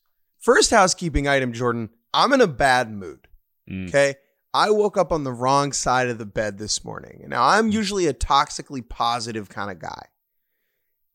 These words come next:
Speaker 1: But I'm gonna fight through my rare bout of negativity and deliver an unrivaled <laughs> podcast this morning.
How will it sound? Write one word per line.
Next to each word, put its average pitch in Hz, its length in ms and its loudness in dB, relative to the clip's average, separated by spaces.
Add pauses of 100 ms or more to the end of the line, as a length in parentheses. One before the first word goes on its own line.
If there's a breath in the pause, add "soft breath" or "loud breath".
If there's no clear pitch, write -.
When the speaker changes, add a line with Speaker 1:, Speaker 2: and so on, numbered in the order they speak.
(100)
Speaker 1:
But 143 120 4
I'm 185 140 4
gonna 254 140 4
fight 175 520 -2
through 151 360 -2
my 127 180 -2
rare 123 460 -2
bout 120 320 2
of 110 80 -8
negativity 107 800 -8
and 113 120 -8
deliver 113 640 -4 (720 soft breath)
an 123 120 -4 (140)
unrivaled 135 960 0 (140)
<laughs> - 200 -14
podcast 101 800 -8 (260)
this - 220 -8
morning. - 320 -14